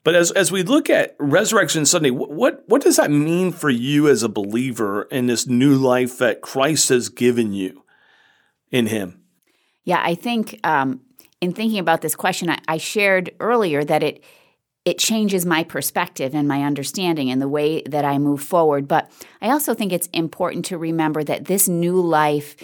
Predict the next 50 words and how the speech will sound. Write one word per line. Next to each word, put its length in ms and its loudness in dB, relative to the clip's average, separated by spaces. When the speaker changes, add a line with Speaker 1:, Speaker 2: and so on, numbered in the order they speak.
Speaker 2:
is 180 2
an 180 2
opportunity 720 -2
for 200 -6
me 160 2
to 60 -2
be 100 -2
challenged 680 -4
and 100 -4
an 120 -2
opportunity 540 -2
for 160 -6
me 160 0
to 60 -4
grow. 440 0
It's 280 -2
also 600 2
okay 360 -2
to 60 -2
make 240 0
a 40 -4
mistake. 640 -6
The 120 0
new 180 2
life 360 2
did 180 -4
not 300 0
mean 220 0
I'm 220 0
now 240 0
perfect, 760 -10
uh, 260 -8
in, 560 0
in 140 2
the 60 2
sense 320 0
of 120 -4
what 200 2
we 140 -2
might 220 -2
consider 400 -4
perfect 440 -6
in 140 -4
the 80 0
world. 400 0
It 160 -4
meant 240 -2
that 120 0
I 160 2
have 600 -2